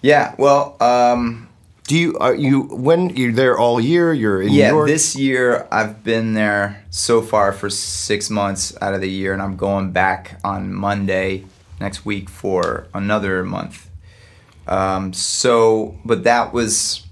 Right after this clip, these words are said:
Speaker 1: we were touring Norway as part of the, uh, world tour for the, for the new record that just came out this year, Sondre Lerche's Pleasure. And, um,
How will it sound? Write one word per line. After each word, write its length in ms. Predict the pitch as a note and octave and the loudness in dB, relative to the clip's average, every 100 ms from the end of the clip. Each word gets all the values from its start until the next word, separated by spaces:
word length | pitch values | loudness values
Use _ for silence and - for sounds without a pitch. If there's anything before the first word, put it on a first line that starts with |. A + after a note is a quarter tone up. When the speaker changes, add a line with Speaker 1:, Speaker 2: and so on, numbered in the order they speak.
| - - - - - | -20 -20 -20 -20 -6
Speaker 1:
we 100 | A#2 | -2
were 120 | A#2 | 0
touring 360 | A2+ D3 C#3 A#2+ | 0 0 2 2
Norway 400 | A#2 A#2 A2+ A2 | 2 2 2 2
as 220 | G#2 G2 | 0 -4
part 320 | - G#2+ G#2 | -2 0 0
of 160 | G2+ F#2 | -2 -4
the, 400 | G2 G2 G2 F#2+ G2+ - - - | -6 -4 -6 -8 -12 -20 -20 -18
uh, 240 | - G2 F#2+ | -10 -8 -6
world 360 | G2+ G#2 G2+ | -2 -2 -2
tour 200 | - G2+ G2 | -2 -2 -2
for 140 | G2 | -4
the, 300 | G2 G2 F#2+ - | -6 -4 -6 -10
for 140 | - | -8
the 80 | G2 | -4
new 140 | G2 | -2
record 340 | G2+ G#2 F2+ F2+ | 0 0 -2 -6
that 80 | E2+ | -8
just 140 | F2+ | -8
came 160 | - F#2+ | -8 -6
out 160 | G2 | -8
this 240 | F#2 F#2 - | -8 -10 -8
year, 320 | F#2+ G#2 D#3 - - | -6 -6 -10 -16 -14
Sondre 340 | - G2 F#2+ | -4 -2 -2
Lerche's 500 | G2 G2 G2 F#2 F2+ | -2 -2 -2 -4 -6
Pleasure. 640 | - - A2 G#2 G#2+ D#3+ - - _ - - - - - - | -10 -4 -2 -2 -4 -6 -8 -20 _ -20 -20 -20 -20 -20 -6
And, 480 | G#2+ G#2+ G#2+ G#2 G#2 | 0 0 0 0 0
um, 480 | G2+ G2 G2 F#2+ | 2 2 0 -4